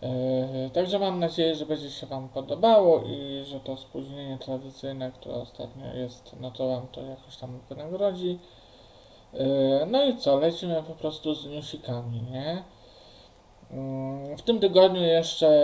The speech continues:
e, tak, e, w ramach, e, ogłoszeń parafialnych, no to, e,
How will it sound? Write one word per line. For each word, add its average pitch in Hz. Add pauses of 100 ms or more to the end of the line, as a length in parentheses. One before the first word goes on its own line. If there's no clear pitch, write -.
(840)
e, 110
tak, 139 (180)
e, 135 (520)
w 135
ramach, 139
e, -
ogłoszeń 139
parafialnych, 135 (100)
no 139
to, 131 (840)
e, 131